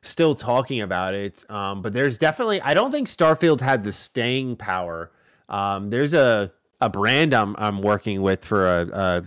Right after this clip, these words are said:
in the sixty-second ad. Um, and it involves, like, gaming accessories. And I was gonna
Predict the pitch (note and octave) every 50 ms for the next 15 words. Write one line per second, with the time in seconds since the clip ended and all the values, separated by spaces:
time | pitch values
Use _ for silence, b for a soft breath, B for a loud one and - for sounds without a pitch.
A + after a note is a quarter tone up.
0 | - - G#2+ G2 G2 - - F#2+ F#2+ F#2+ - - C3 - - A#2 G2+ - A#2 G#2
1 | - G#2 F#2 E2+ F2+ G#2 G#2+ G#2+ G#2+ G2 F#2 F2 F2 B B B B B B -
2 | G2 G2 F2+ F2+ F2+ F2+ F2+ G#2 A2+ C3 C#3 B2+ C3+ A#2+ C#3+ D3+ D#3+ D3+ B2+ A2
3 | A#2+ A#2 A2 G2+ G2 - _ - - B2 - - A#2 A#2 A2+ A2+ G#2+ G2+ G2+ F#2+
4 | - - A#2+ G#2+ G#2 - - G#2+ G2+ G2 F#2 F#2 F#2+ F2+ G#2+ G#2 G2+ G2+ G#2 A2
5 | G#2 A2 G#2+ G#2+ B2 A#2+ A#2+ A2+ F2+